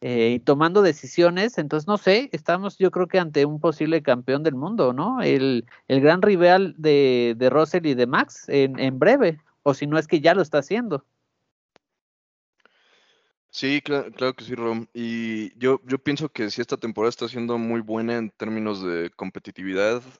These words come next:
Speaker 2: eh, la próxima tiene el potencial de ser mucho mejor. Eh,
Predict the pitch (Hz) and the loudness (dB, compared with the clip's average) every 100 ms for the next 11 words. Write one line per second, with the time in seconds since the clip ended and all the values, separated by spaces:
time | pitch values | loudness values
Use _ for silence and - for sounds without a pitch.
0 | - 92 92 92 90 _ 92 98 - - | -12 -6 -6 -6 -10 _ -10 -8 -10 -6
1 | 113 107 - 127 131 120 117 104 104 98 | -4 -4 -6 -4 -4 -6 -10 -10 -12 -12
2 | 107 104 110 107 107 - 92 80 - 104 | -12 -12 -10 -8 -8 -10 -12 -12 -8 -6
3 | 107 _ _ _ _ _ _ _ 120 117 | -6 _ _ _ _ _ _ _ -4 0
4 | 117 | -2